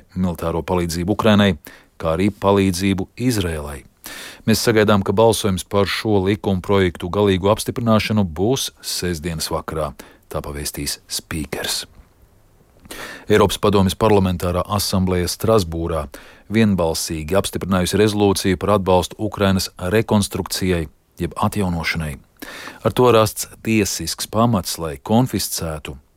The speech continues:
jeb atņemtu iesaldētos Krievijas valsts aktīvus un nodotu tos Ukrainas atjaunošanai. Šveice nolēmusi nepievienoties starptautiskajai darba grupai, kuras mērķis – Krievu oligarhu naudas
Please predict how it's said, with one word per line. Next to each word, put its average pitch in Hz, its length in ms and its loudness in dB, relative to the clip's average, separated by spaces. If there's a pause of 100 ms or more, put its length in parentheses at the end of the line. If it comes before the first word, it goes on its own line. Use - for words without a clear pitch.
(100)
jeb 90 180 -2
atņemtu 120 560 2
iesaldētos 101 720 2
Krievijas 104 520 0
valsts 90 360 -2
aktīvus 107 640 -2 (340)
un 117 160 2
nodotu 90 480 0
tos - 280 -6 (100)
Ukrainas 85 560 -6
atjaunošanai. 80 800 -6 (840)
Šveice 135 480 4
nolēmusi 95 640 2
nepievienoties 78 1000 -4
starptautiskajai 87 1040 0
darba 107 320 2
grupai, 101 460 4 (300)
kuras - 280 -6
mērķis – 95 600 0 (240)
Krievu 117 520 4
oligarhu 95 760 2 (140)
naudas 87 600 -6